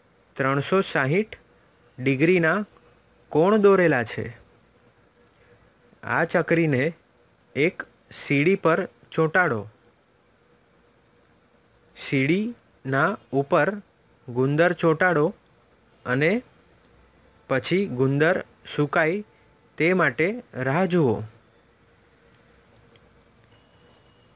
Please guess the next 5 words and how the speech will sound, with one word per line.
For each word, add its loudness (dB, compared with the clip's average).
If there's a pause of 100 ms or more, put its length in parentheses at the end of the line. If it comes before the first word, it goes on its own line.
(120)
પછી 0
આને 0 (580)
સી 0
ડી 4
પર 0